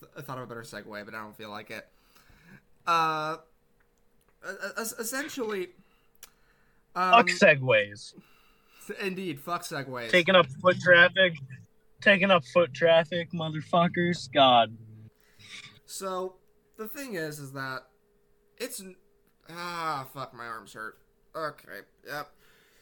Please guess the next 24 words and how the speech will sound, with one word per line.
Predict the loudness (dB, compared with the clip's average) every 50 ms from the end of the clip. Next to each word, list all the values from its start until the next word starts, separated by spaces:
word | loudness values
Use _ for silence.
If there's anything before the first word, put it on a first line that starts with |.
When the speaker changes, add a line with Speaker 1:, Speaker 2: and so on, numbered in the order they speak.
| _ _ _ _ _ _ -10
Speaker 1:
I | -10 -8
should | -6 -8 -8
have | -8
seen | -8 -8 -8
that | -10 -10 -10
coming. | -10 -12 -12 -14 -14 -12
Anyways, | -12 -10 -8 -8 -6 -8 -8 -8 -10
uh, | -10 -8 -8 -8 -8 -10 -12 -16 -16 -16 -18 -20 -20 -20 -20 _ _ _
<laughs> | _ -20 -20 -20 -20 -20 -20 -20 -20 -20 _ _ _ _
uh, | -8 -4 -2 -2 -2 -2 -2 -2 -4 -6 -10 _ _ _ _ _ _ _ _ _ _ _ _ _ _ _ -20 -16 -12
I... | -10 -10 -10 -10 -14 _ _ -12
so, | -10 -8 -6 -6 -8 -8 -10 -14 _ _ _ -16
Akiva | -16 -16 -16 -14 -14 -12 -10 -8
and | -8 -6 -6
I | -6 -6 -8 -8 -8 -10 -12 -14 _ _ _ _
both | -10 -8 -8 -8 -8 -12 -16 -20 _ _ _ _ -20
dream. | -16 -12 -10 -10 -10 -10 -12 -14 -16 -16 _ -16
I | -14
know, | -14 -14 -14 -14 -16
crazy, | -16 -14 -14 -14 -12 -14 -16 -16 -16 -18 -20 -20 _ _ _ _ _ _ _ _
but | -8 -8 -8 -8
we | -10 -12
both | -12 -10 -12 -12 -12 -14
dream. | -14 -14 -14 -14 -16